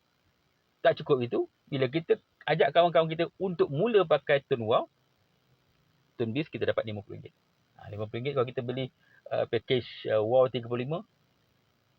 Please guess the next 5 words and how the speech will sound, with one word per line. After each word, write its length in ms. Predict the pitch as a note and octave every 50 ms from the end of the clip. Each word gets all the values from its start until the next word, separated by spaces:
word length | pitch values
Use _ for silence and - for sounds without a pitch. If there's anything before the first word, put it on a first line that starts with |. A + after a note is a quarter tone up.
| _ _ _
sebulan 240 | A#2 G#2+ G#2 G#2 G#2 G2 -
setengah 240 | - G#2+ G#2 G2 - - _ _ _ _ _ _ _ _ _ _ _ _ -
punya 240 | G2+ F#2+ G#2 B2 C#3 C3+ _ _ _ _ _ _ _ _ _ _ _ _ _ _ _ _ _ _
belanja. 320 | G#2 G2 F#2 - - - _ _ _ _ _ _ _ _ _ _ _ _ _ _ _ -
Ha, 60 | F#2